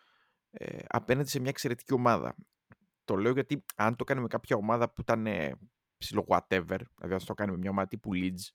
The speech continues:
Wolves, θα έλεγα, «Οκ, μπορεί να είναι και συγκυριακό». Αλλά η Newcastle είναι μια ομάδα που είναι πάνω από τη Liverpool, είναι σκληροτράχυλη, τρώει δύσκολα γκολ. Ήταν πολύ καλή στο πρώτο ημίχρονο η, η Liverpool.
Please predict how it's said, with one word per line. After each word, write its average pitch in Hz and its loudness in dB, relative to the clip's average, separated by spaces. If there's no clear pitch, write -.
Wolves, 98 -2
θα - 2
έλεγα, 151 2
«Οκ, 147 2
μπορεί 113 6
να 131 4
είναι 117 2
και 107 -4
συγκυριακό». 104 -2
Αλλά 104 -4
η 104 0
Newcastle 156 -2
είναι 156 -4
μια 143 -10
ομάδα 143 0
που 156 -4
είναι 151 -2
πάνω 127 6
από 98 0
τη - -10
Liverpool, 156 0
είναι 127 -2
σκληροτράχυλη, 117 -2
τρώει 113 -2
δύσκολα 101 -2
γκολ. 113 0
Ήταν 139 0
πολύ 127 2
καλή 131 6
στο - -6
πρώτο - -10
ημίχρονο 69 -10
η, - -16
η - -14
Liverpool. - -8